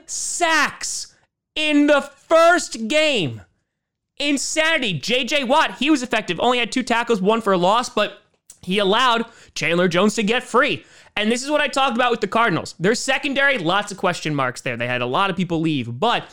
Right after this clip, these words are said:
if that front seven, if that pass rush is that good, that really, really makes up for the fact that their secondary is not so great. And here, that's exactly what you saw. They gave the Titans fits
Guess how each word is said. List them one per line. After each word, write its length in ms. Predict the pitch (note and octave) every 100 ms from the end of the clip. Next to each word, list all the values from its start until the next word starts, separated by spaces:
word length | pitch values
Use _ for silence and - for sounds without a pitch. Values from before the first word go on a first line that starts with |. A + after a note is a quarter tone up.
| _ _
if 340 | A3 B3+ - -
that 220 | A3+ A3
front 320 | - A3 A3+
seven, 300 | - G3+ D#3 D3
if 180 | A3
that 200 | - A3
pass 280 | - G#3 G#3+
rush 200 | G#3 G3+
is 200 | - C#3
that 340 | C3 F3 G#3 C#3+
good, 340 | D#3+ G#3 A3+ - _
that 180 | C#3 E3
really, 720 | C#3+ C#3+ F#3+ G#3+ B3 C4 B3
really 260 | A3 A#3 A3
makes 320 | F#3 G3 G3
up 140 | F#3+ E3+
for 80 |
the 60 | D#3+
fact 260 | F3 F3 E3+
that 80 |
their 100 | E3
secondary 460 | D3 D#3+ D#3 D3 C#3+
is 80 | C#3+
not 200 | C#3 B2+
so 120 | B2+
great. 240 | A#2 G#2 - - - -
And 160 | F3
here, 340 | E3 G3 B3 C4
that's 260 | E3+ G3+
exactly 460 | G#3+ C#3+ E3 E3+ E3
what 280 | C#3 C#3+ -
you 120 | B2+
saw. 360 | A#2+ C#3 B2 - - - -
They 140 | G#3
gave 220 | G3+ A#3
the 80 | F#3
Titans 540 | F3+ F#3 F#3+ E3 D3
fits 400 | - _ A3 B3